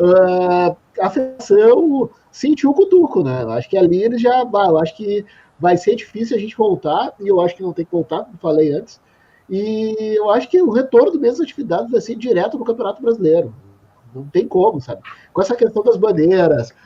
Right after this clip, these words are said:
com as regiões com bandeira vermelha e bandeira la-, laranja, e vai e volta,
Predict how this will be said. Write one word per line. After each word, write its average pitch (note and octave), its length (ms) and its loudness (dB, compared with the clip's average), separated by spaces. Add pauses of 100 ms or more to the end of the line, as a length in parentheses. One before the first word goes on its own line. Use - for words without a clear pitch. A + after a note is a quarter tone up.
(140)
com E3 80 0
as D#3+ 120 0
regiões F#3 440 4
com A#3+ 120 -10
bandeira F#3+ 420 0
vermelha D#3+ 500 2
e D#3 40 0
bandeira D#3 340 0
la-, D3+ 300 0 (100)
laranja, D#3 600 4
e D#3 100 2
vai F3 300 0
e - 20 -2
volta, F3 460 -2